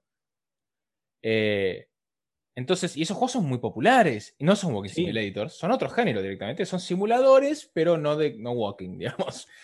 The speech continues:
Speaker 1: como, eh, life simulator, digamos.
Speaker 2: Sí, sí, sí.
Speaker 1: Em,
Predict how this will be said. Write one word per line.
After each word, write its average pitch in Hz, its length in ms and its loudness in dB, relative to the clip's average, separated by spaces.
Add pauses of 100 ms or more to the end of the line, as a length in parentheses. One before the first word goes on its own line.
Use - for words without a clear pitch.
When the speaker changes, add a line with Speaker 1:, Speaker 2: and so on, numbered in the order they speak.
(200)
Speaker 1:
como, 104 420 -4 (400)
eh, - 320 -6
life 135 300 8
simulator, 113 720 2
digamos. 107 360 -2 (240)
Speaker 2:
Sí, - 240 -8
sí, 110 60 -8
sí. 131 100 -10
Speaker 1:
Em, 113 880 6